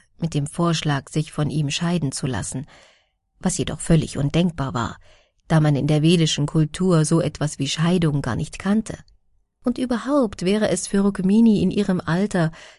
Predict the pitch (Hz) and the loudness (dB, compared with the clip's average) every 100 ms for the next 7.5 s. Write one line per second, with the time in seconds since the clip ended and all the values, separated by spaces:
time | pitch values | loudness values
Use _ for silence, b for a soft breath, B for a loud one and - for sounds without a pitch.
0 | _ - 147 139 151 160 151 147 - - | _ -2 -2 0 -2 0 0 0 -4 -6
1 | 147 160 175 202 160 160 156 147 156 196 | -4 0 2 4 2 0 -6 -4 0 2
2 | 214 156 151 - 139 b b b _ - | 2 2 0 -4 -8 b b b _ 0
3 | 165 - - 135 156 185 151 139 - 139 | 2 2 -6 0 2 2 0 -6 -4 0
4 | 147 147 139 - b b b - - 160 | 0 2 -2 -4 b b b -14 -4 0
5 | 143 151 - 143 - 170 180 262 247 156 | 2 2 0 -4 -4 -2 2 2 0 -2
6 | - 156 - 151 175 165 - 151 - 147 | -2 -4 -2 0 0 -2 -2 -4 -4 -6
7 | 165 202 226 - - | -2 -2 -4 -10 -18